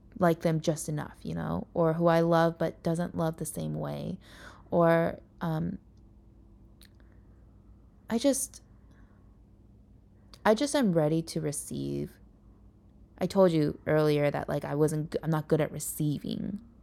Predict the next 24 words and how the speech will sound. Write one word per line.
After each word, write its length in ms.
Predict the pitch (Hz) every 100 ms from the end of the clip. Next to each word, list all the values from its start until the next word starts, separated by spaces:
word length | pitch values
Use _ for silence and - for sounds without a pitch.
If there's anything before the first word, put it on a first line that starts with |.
| - -
right? 320 | 131 135 - -
I'm 180 | 151 147
very 180 | 143 156
particular 640 | - - 190 180 160 147 - - - -
about 280 | - 147 - -
who, 300 | 180 165 - - - - - - -
who 240 | - 208 202 - -
w-, 200 | 165 -
I 140 | 156 151
want 300 | 156 147 -
to 80 |
touch 360 | 170 156 - -
me 300 | - - 196 - - - - - - - - - - -
and 480 | 160 156 147 147 -
give 240 | 160 147 - - -
love 320 | 156 143 -
to 100 | -
me. 380 | - - 196 196 - - - - - - - - - - - - - - - - -
I'm 260 | 160 156 156
ready, 260 | 151 156
though, 180 | 156 156
to 220 | 156 -
receive 920 | 165 160 - - 180 156 - - - - - - - - - - - - -
love. 340 | - - -